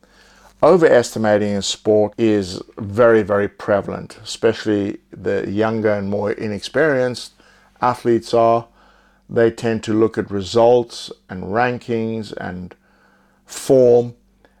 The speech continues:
and start to form opinions, almost like creating a bogeyman as to how good and how well the opponents are gonna show up. Again, huge assumptions are made here,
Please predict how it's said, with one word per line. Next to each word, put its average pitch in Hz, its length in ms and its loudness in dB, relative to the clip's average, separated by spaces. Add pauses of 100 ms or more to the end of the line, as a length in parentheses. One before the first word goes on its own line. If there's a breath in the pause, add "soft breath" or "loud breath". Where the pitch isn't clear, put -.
(160)
and 107 160 -4
start 113 320 0
to 113 100 -12
form 110 320 0
opinions, 107 880 -6 (360)
almost 127 460 0
like 104 300 -2
creating 107 560 -2
a 98 40 -4
bogeyman 104 880 -2 (560 soft breath)
as 98 160 -8
to 101 100 -8
how 101 500 -4 (200)
good 127 420 2
and 95 200 -8
how 104 180 0
well 104 600 2
the 107 200 -4
opponents 98 640 -6 (500)
are 104 140 2
gonna 98 300 -6
show 107 380 2
up. - 260 0 (760 soft breath)
Again, 107 640 0 (420)
huge 170 440 0
assumptions 117 680 -4
are 101 80 0
made 101 380 -2
here, 101 380 -2